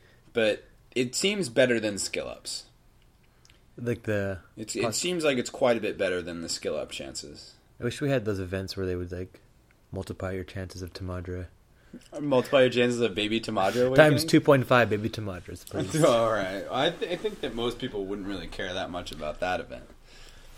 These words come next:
Speaker 1: But, um, how
Speaker 2: I
Speaker 1: about
Speaker 2: would.
Speaker 1: the rest of this Christmas event?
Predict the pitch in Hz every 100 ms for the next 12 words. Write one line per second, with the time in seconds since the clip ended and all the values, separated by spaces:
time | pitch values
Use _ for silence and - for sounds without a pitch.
0 | - 107 98 90 85 80 82 - - -
1 | - - - - - - 104 123 131 123
2 | 127 117 120 107 90 - 95 110 90 90
3 | 92 92 92